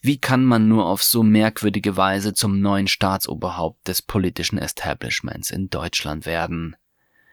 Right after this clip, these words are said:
Er stolperte durch die Eingangspforte, schwer angeschlagen und gedemütigt wie kein Kanzler zuvor. Gleichzeitig stärkte er de facto erneut die größte und bedrohlichste rebellische Partei des Landes.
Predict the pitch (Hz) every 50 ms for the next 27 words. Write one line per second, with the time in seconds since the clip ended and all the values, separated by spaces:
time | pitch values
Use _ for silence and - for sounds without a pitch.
0 | _ _ _ - 107 - - - 113 117 120 - - 113 - 107 95 - 101 101
1 | - - - - - 104 110 120 123 120 117 113 107 - - - - - 113 104
2 | 104 104 - - 120 123 127 139 131 - - - - - - - 110 110 110 104
3 | 58 80 110 120 127 127 127 - - 131 123 123 131 143 139 123 110 - - -
4 | 98 - 117 117 117 120 120 120 120 113 - - 127 131 - - - 127 - -
5 | - 127 117 120 120 113 110 - 131 101 98 95 - - 78 - - - 101 -
6 | - - 101 92 76 71 71 - - _ _ _ _ _ _ _ _ - - -
7 | - - - - _ - 107 104 107 110 107 - - 135 127 120 135 135 - -
8 | - - 110 113 123 - - 127 80 104 - - - - - 127 127 - - -
9 | - - 107 104 107 110 117 127 127 - - 110 104 - - 113 110 117 117 120
10 | 117 - - 104 - 113 - - 110 - - 123 117 120 123 120 117 107 - -
11 | 110 110 110 110 104 - 117 120 117 110 101 - - - - 107 92 - - 90
12 | 80 78 - - - - 55 - 71 65 - - - - - - -